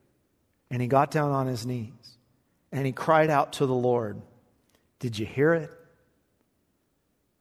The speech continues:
"I heard you, David." He heard from his temple. Have you thought about that?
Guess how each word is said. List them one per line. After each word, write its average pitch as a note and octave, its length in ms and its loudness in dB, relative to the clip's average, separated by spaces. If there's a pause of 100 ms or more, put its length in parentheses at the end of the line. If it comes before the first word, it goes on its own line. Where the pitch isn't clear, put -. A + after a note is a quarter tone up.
(840)
"I C3+ 160 -4
heard C3 420 -4
you, G2+ 140 -8
David." - 440 -20 (1700)
He F#3 240 0
heard E3+ 560 -2
from C#3 240 -2
his C#3 260 -8
temple. - 480 -10 (1900)
Have B3+ 100 -4
you D#4+ 80 4
thought C3 300 0
about F#2 320 -8
that? - 260 -20